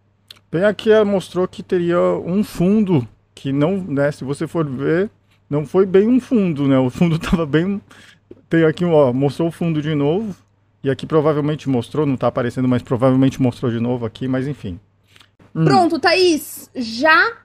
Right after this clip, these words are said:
Speaker 2: coloquei o indicador fractal. Qual
Speaker 1: Sim.
Speaker 2: é o próximo passo?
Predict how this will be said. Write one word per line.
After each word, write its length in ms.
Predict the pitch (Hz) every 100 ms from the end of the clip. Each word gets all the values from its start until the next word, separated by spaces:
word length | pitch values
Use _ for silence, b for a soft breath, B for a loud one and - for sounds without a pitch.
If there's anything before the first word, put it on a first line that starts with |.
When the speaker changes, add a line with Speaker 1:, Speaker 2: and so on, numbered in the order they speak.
| _ _
Speaker 2:
coloquei 560 | - 359 339 359 339 302
o 60 | 330
indicador 720 | 320 294 294 320 254 277 269
fractal. 840 | 311 302 339 _ 302 254 277 349 _ _ _
Qual 300 | - 339 415
Speaker 1:
Sim. 60 | 311
Speaker 2:
é 120 | 320
o 80 | 349
próximo 720 | _ 302 294 330 359 349 359
passo? 720 | _ 320 196 175 - 180